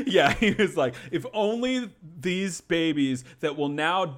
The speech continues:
be in a t-, locked in eternal torment and freezer could have tried Loeb's Crunchy <laughs> Onions." <laughs> As he holds up, he holds up the bag. <laughs>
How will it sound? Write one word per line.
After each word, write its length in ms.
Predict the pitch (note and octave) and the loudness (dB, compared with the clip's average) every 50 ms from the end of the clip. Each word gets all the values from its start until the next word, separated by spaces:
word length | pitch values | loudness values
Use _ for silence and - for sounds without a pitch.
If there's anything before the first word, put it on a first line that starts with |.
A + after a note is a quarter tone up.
| D3+ C#3 B2+ | -14 -12 -8
be 320 | C3 D#3 D#3 D3+ D3 D#3 E3 | -4 -2 0 0 0 0 -2
in 100 | D3 C#3 | -4 -4
a 60 | C#3 | -4
t-, 160 | C3+ - - | -6 -8 -6
locked 320 | - D3 D3 F3 F3+ - - | 0 2 2 2 2 0 -4
in 140 | G3+ F#3 F#3 | -6 -6 -6
eternal 360 | F3 - - F#3 F#3 G3 G3+ | -8 -6 -6 -6 -4 -4 -6
torment 380 | - - G3 F#3 F3+ F#3 F#3 | -6 -6 -6 -6 -6 -8 -8
and 120 | G3 G3 F3 | -10 -10 -8
freezer 420 | - G3+ F3 E3 C#3+ C#3 B2 B2 - - - _ | -4 -2 0 0 0 0 -2 -2 -4 -10 -20 _
could 200 | - - G#3 G3+ | -2 4 4 4
have 140 | A#3 B3+ - | 4 2 -2
tried 480 | - - B3+ G#3 F#3 D#3+ D3 C#3 C3+ B2+ - - - | 0 2 4 4 6 4 2 0 -2 -6 -10 -12 -4
Loeb's 440 | C#3 C3+ D#3+ E3+ F3+ F#3+ G3+ G3 - | 4 8 8 10 10 10 8 6 2
Crunchy 540 | - - - A3+ G3 G3 G3 - B3 A#3+ A#3 | -2 2 4 6 6 4 4 4 6 8 10
<laughs> 40 | G#3 | 10
Onions." 760 | F#3+ F3 D3+ D#3+ C#3+ - - F#3 F3 - - - - - - | 10 8 6 4 0 2 2 2 2 0 -2 -6 -8 2 6
<laughs> 20 | C#4+ | 8
As 920 | C4 A#3+ A#3 A#3 C#4 B3 C4 B3+ C4+ C#4 C4 G#3+ - A#3+ C#4+ - G#3 F3+ | 10 10 8 8 6 4 4 4 4 4 4 2 2 0 -2 -4 -4 -2
he 140 | G3+ G3 F3 | 0 0 2
holds 400 | E3+ D#3 D#3+ F#3 G3 F#3+ - G#3 | 2 2 0 -2 -2 -2 -2 -2
up, 280 | F#3+ F#3+ F#3 F3+ - - - D#4+ D#4+ - - B3+ C4 | 0 0 0 -2 -4 -6 -4 -2 0 2 2 4 4
he 140 | B3 G#3+ | 4 4
holds 440 | - A3+ G#3 - - B3 A#3 A#3+ - A3+ | 4 4 4 6 8 6 6 6 4 4
up 260 | A3 B3 A#3+ - - | 4 4 2 2 4
the 120 | A#3+ G#3 | 4 4
bag. 1200 | F3+ - F3 - - E4 D#4+ - - - - - - - B3 - - - - - E4 A3+ F#3 F#3 - | 4 4 2 2 2 2 0 0 -2 -2 0 -2 -4 -2 -2 -4 -4 -4 -6 -6 -8 -8 -8 -8 -8
<laughs> 60 | - | -8